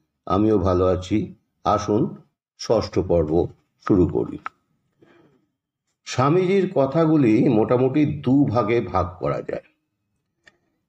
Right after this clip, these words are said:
এক ভাগে হচ্ছে সেসব কথা যা শুধু ভারতবর্ষের জন্য,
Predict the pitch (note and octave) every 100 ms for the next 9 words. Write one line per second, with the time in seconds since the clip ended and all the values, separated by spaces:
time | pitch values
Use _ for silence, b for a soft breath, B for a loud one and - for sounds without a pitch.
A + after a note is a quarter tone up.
0 | - A2+ D3+ C3 D3+ D3 D#3 C#3 C#3+ C#3+
1 | B2 G2 A2 D#3+ - - _ _ _ _
2 | _ - - D#3 D#3+ F#3 F#3 - C3 A2
3 | G2 G2 G#2+ A#2 B2 - C3 C3+ - -
4 | A2+ B2 B2 - D#2+ - D#2 - - C#2
5 | A#1